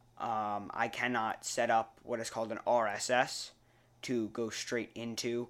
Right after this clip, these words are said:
Google Podcasts like I can with the others that I just named. On socials, I have a Twitter. My Twitter is In Real Life with Evan Halpern. The at is In Real Life, and the I in in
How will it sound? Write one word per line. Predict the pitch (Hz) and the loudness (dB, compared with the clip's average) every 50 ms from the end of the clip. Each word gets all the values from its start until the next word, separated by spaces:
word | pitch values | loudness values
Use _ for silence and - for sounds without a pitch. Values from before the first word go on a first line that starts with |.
| - - | -8 -6
Google | 123 127 113 120 110 | -4 -4 -2 -4 -4
Podcasts | - 117 107 113 110 - - 107 113 117 - - - | -2 0 0 0 -2 -2 -4 -4 -4 -4 -6 -6 -6
like | 110 110 - | -6 -6 -4
I | - 101 | -6 -8
can | 107 - - 107 110 107 | -8 -8 -8 -8 -8 -8
with | 104 101 - | -10 -10 -8
the | 117 95 | -4 -4
others | 87 107 98 101 107 - | -4 -2 -4 -4 -8 -6
that | - 98 98 | -8 -8 -8
I | 101 104 | -8 -8
just | 110 101 - - - | -8 -10 -10 -10 -10
named. | 113 110 110 123 139 - - _ _ _ _ _ _ _ _ _ _ _ _ _ _ _ _ _ _ _ _ _ _ _ _ - - - - - - | -10 -8 -8 -8 -8 -10 -14 _ _ _ _ _ _ _ _ _ _ _ _ _ _ _ _ _ _ _ _ _ _ _ _ -20 -20 -20 -20 -6 4
On | - 143 151 | 4 6 6
socials, | 147 - - 147 143 143 - 190 190 208 202 - - - - - _ _ _ _ - - | 6 6 6 6 6 6 8 8 8 6 6 0 -10 -14 -18 -20 _ _ _ _ -6 0
I | - 131 127 | 2 4 4
have | 120 113 | 4 2
a | 120 | 0
Twitter. | - - - 120 120 131 156 160 - - _ _ _ _ _ _ _ _ _ _ _ - - - - _ - - - - - _ - | -2 0 2 4 4 4 4 2 0 -18 _ _ _ _ _ _ _ _ _ _ _ -20 -20 -20 -20 _ -20 -20 -20 -20 -20 _ -2
My | - 110 117 | 4 4 4
Twitter | 120 - 127 127 117 117 | 4 4 0 0 2 2
is | 110 117 120 | 0 0 -2
In | - - 131 127 | -2 -2 0 0
Real | 120 120 123 120 | 2 2 2 4
Life | 120 117 117 - - | 4 2 2 0 -2
with | 120 - | -6 -4
Evan | 90 113 117 113 | -4 -2 -2 -2
Halpern. | 104 113 110 113 117 - 147 147 160 165 - - _ _ - - - - - - - - - - - - - _ _ _ _ - _ _ _ - | 0 0 0 0 2 2 2 2 0 -2 -6 -14 _ _ -20 -20 -20 -20 -20 -20 -20 -20 -20 -20 -20 -20 -20 _ _ _ _ -20 _ _ _ -12
The | - 127 123 - | -8 -4 -2 2
at | - 120 120 117 117 - - | 4 6 8 6 6 4 2
is | - 123 123 113 107 104 107 104 - - _ - | 2 4 4 4 2 0 -2 -4 -8 -8 _ -2
In | 127 127 123 120 | 0 2 2 4
Real | 120 127 117 104 104 | 4 4 4 4 4
Life, | 113 120 120 107 107 - - - - - - - - | 6 6 6 6 4 2 -2 -6 -18 -20 -20 -14 -12
and | - 107 104 | -10 -8 -6
the | 101 107 98 - - | -6 -6 -4 0 2
I | 127 127 117 110 110 | 4 4 4 4 2
in | 113 117 120 113 | 2 0 -2 -2
in | - 135 135 113 113 117 131 | -2 -2 -4 -2 -4 -6 -8